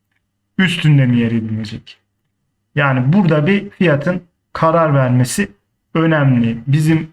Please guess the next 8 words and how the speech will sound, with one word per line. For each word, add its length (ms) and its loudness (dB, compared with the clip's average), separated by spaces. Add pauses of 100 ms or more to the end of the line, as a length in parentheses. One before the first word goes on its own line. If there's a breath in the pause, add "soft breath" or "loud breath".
(120)
e, 420 2
pozisyonumuz 680 0
açısından 600 0
karar 380 0
vermesi 420 -2
kesinlikle 680 0 (440 loud breath)
önemli. 500 2
Otuz 440 -2